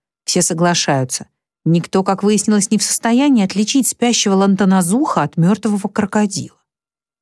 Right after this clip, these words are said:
"Теперь понятно, почему лорда не добудились", говорит рыжая, "и почему он воняет краской и растворителем". Она поправляет панамку на голове Толстого и увозит его вперед.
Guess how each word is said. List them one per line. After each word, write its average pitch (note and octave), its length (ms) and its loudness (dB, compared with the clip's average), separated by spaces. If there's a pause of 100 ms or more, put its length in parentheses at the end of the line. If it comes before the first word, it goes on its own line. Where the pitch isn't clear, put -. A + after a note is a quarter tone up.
(680)
"Теперь G3+ 340 -2
понятно, A#3+ 640 0
почему A#3 360 2
лорда A3 360 0
не G3 120 2
добудились", F#3+ 680 0 (200)
говорит D3+ 360 -2
рыжая, C#3+ 360 -2 (240)
"и A3+ 80 2
почему B3 360 2
он D#4 140 2
воняет A#3 420 0
краской B3+ 460 0
и - 20 2
растворителем". G#3 800 0 (380)
Она D#3 180 0
поправляет D#3 500 -2
панамку D#3 440 -2
на C#3 80 -2
голове C#3+ 320 -2
Толстого F3 500 -2
и D#3+ 140 -6
увозит D3+ 420 -2
его C3+ 220 -4
вперед. C#3 420 -8